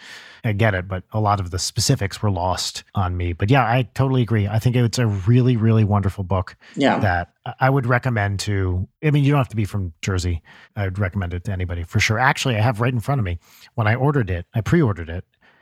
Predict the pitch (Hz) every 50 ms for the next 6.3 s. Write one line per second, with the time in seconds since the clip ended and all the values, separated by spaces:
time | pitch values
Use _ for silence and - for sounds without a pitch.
0 | _ _ _ _ _ 117 113 98 95 92 90 87 87 87 87 87 87 85 87 87
1 | - - - 113 - 151 139 127 143 156 143 127 113 104 101 101 - - - 131
2 | 127 120 110 101 92 156 156 - - - 90 82 82 - _ _ _ _ _ _
3 | _ _ _ _ _ 143 143 147 135 156 147 139 139 135 131 131 139 - _ _
4 | _ 131 131 127 131 117 113 131 170 190 214 - - 127 98 90 - 98 95 98
5 | 123 131 139 127 127 151 147 151 151 123 - - 113 107 101 - 101 - - 143
6 | 131 110 101 92 95 92